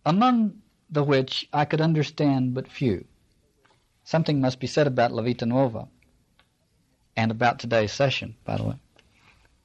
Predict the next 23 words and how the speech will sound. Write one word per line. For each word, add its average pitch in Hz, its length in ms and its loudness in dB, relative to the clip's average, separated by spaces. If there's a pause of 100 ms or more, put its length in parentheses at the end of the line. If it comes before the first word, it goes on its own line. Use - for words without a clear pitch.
(140)
It 135 100 2
is 127 300 2
inconclusive. 135 800 0 (720)
It 135 100 -2
is 123 120 -2
written 170 260 0
when 147 160 0
Dante 156 280 0
is 139 120 0
in 143 80 0
his 123 140 -2
late 117 200 0
twenties, 156 520 0 (1000)
and 139 380 4 (160)
it 156 160 -4
is 151 560 0
a 143 60 -4
hell 175 260 2
of 151 80 -2
a 139 60 0
lot 127 220 0
better 123 280 0
than 117 200 -4